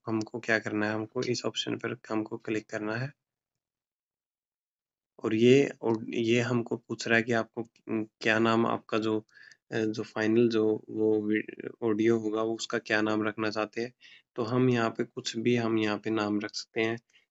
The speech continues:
randomly हम कुछ भी यहाँ पे नाम रख सकते हैं और इसको हम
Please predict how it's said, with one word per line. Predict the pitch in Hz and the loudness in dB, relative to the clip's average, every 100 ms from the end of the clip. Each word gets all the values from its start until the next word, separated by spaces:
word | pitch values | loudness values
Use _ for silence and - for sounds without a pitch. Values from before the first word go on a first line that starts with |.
| - | -8
randomly | 117 110 113 117 113 113 | -2 0 2 2 2 0
हम | 110 | -2
कुछ | 113 - - | -6 -10 -6
भी | 113 | 0
यहाँ | 107 104 | 2 2
पे | 107 | 0
नाम | 113 107 107 | -2 -2 -2
रख | 107 | -6
सकते | - - - | -12 -10 -4
हैं | 131 139 _ _ _ _ - | -2 -4 _ _ _ _ -6
और | 110 | -4
इसको | 107 - 123 | -4 -4 -4
हम | 117 113 135 | 0 2 0